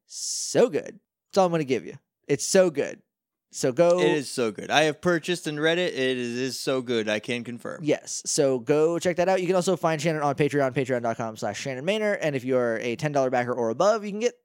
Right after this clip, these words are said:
Speaker 1: the comic included with that. Um, so, and you get a lot of, uh, process stuff. Like, she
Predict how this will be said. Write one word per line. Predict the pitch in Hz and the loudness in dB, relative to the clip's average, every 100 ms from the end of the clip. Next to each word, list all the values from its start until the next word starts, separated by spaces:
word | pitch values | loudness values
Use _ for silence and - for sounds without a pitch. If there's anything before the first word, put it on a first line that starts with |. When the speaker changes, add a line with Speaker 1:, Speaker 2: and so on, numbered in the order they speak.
| - | -12
Speaker 1:
the | 208 | -6
comic | 208 247 254 - - _ _ - | -2 0 -2 -8 -20 _ _ -6
included | 226 269 254 | -2 -2 -2
with | 170 139 | -4 -2
that. | 104 - - - - _ - | -2 -4 -20 -20 -20 _ -6
Um, | 117 117 113 110 | -2 0 0 -4
so, | 110 139 123 117 | -2 0 2 2
and | 131 | 0
you | |
get | 165 | 2
a | |
lot | 170 | 2
of, | 156 | 2
uh, | 147 151 131 | 2 2 0
process | - 180 214 196 | -2 0 0 -2
stuff. | - 269 247 - - | -4 -2 -2 -6 -10
Like, | 151 139 | -10 -10
she | - | -8